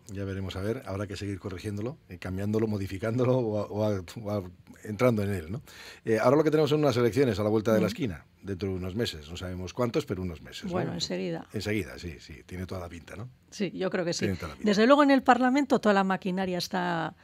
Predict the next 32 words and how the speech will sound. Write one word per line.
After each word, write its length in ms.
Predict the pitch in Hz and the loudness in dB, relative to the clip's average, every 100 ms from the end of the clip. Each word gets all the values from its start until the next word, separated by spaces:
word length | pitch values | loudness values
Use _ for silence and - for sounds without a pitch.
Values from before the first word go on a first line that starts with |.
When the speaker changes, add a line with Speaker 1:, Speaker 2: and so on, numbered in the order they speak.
| - - _ _ | -20 -20 _ _
Speaker 2:
está 440 | 190 180 - 190 185 | -2 -2 0 2 2
ya 520 | 185 185 180 170 175 - | 2 0 0 -2 -6 -6
encarrilada, 880 | 180 175 180 165 170 196 208 214 | -6 -2 -2 0 2 2 4 2
porque 540 | 190 - 175 170 170 165 | -2 -4 -4 -2 -4 -4
por 100 | 170 | -6
mucho 240 | 180 - | -4 -2
que 80 | 190 | -2
se 140 | 180 180 | -4 -4
esté 180 | 208 | -4
dando 240 | 185 180 180 | -2 -2 -4
esta 220 | 165 185 | -4 -2
sensación 580 | - 175 196 175 190 175 | -2 -2 -2 -2 -4 -6
de 120 | 170 | -6
que 160 | 185 170 | -6 -6
se 100 | - | -8
está 180 | - 185 | -6 -4
trabajando 480 | 180 180 - 180 | -4 -4 -4 -6
y 60 | 175 | -4
tal, 160 | 208 190 | 0 0
la 80 | 175 | 2
realidad 460 | 170 175 190 196 - - - | 0 0 2 0 -2 -18 -6
es 140 | 208 - | -4 0
que 60 | |
el 80 | 190 | 0
Parlamento 500 | 180 175 175 185 190 | 0 0 -2 -2 -2
está 200 | 175 190 180 | -2 -2 0
ya 140 | 185 | 0
en 40 | 175 | 0
los 120 | 165 | 0
minutos 360 | 170 175 170 | -2 -2 -2
de 120 | 151 156 | -2 -4
descuento 640 | 156 - 208 214 269 311 | -6 -2 -2 0 -2 -2